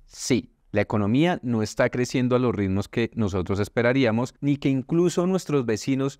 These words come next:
aquí de Sudamérica están creciendo. Entonces, la expectativa que tiene Colombia de crecimiento de este año es alrededor del uno punto cinco por ciento,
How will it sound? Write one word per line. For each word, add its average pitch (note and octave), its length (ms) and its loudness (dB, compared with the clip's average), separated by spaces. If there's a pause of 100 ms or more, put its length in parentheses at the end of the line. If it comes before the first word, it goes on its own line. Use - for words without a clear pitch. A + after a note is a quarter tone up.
(140)
aquí A#2+ 480 -2 (160)
de G#2+ 280 2
Sudamérica A2 760 0
están F#2 440 -4
creciendo. G2 600 -2
Entonces, A#2 680 0
la A#2 120 2
expectativa B2+ 560 0
que F3 120 0
tiene C#3 200 0
Colombia A#2+ 380 0
de A2+ 60 0
crecimiento A2 500 -2
de G2+ 40 0
este A#2 220 -2
año G2 220 0
es G2 80 -2
alrededor G#2 380 0
del G2 240 -2
uno B2+ 260 0
punto A#2 400 -2
cinco A2 340 0
por - 160 -8
ciento, A2 360 -4